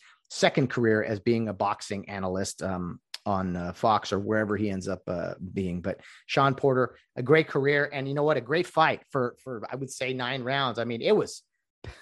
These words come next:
man, it was back and forth. If you wanna re-, rewatch the fight, you could probably find it somewhere. It was a lot of action, and, uh, Sean Porter did not back, back down. He falls to thirty-one, four and one,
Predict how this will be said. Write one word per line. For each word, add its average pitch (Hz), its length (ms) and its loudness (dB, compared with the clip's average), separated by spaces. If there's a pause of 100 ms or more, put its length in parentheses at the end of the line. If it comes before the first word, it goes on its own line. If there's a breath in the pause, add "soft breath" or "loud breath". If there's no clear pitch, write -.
man, 156 160 -4
it 113 40 -12
was 110 120 -12
back 135 240 -8
and 117 100 -14
forth. 123 280 -10
If - 80 -20
you 135 100 -10
wanna 147 180 -4
re-, 131 420 -2
rewatch 135 320 0
the - 80 -8
fight, 135 340 0 (280 loud breath)
you 120 80 -8
could 117 120 -8
probably 123 240 0
find 120 260 -4
it 107 100 -8
somewhere. 110 380 -2
It 127 80 -2
was 90 120 -10
a 98 40 -12
lot 110 240 -2
of 110 100 -4
action, 92 440 -8 (500 soft breath)
and, 95 280 -6
uh, 87 200 -8 (300)
Sean 120 220 0
Porter 110 240 0
did 98 140 -2
not 101 220 -2
back, 101 320 -2
back 98 240 0
down. 95 220 2
He 156 160 2
falls 135 300 6
to 113 100 0
thirty-one, 120 400 4
four 113 260 -6
and 98 100 -8
one, 113 280 0